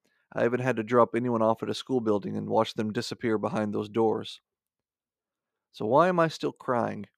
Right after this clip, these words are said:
I'm sitting here listening to Bob Dylan, or at least I was a minute ago, and just silently crying. What is wrong with me? Remember those who were mentioned before and others who need your prayers too.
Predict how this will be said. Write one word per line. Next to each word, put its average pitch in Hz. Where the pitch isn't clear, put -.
I'm 113
sitting 143
here 131
listening 120
to 110
Bob 113
Dylan, 117
or 113
at 110
least 107
I 107
was 107
a 110
minute 107
ago, 104
and 110
just 107
silently 120
crying. 101
What -
is 160
wrong 110
with 104
me? 101
Remember 139
those 123
who 127
were 107
mentioned 110
before 104
and 104
others 117
who 113
need 107
your 104
prayers 107
too. 104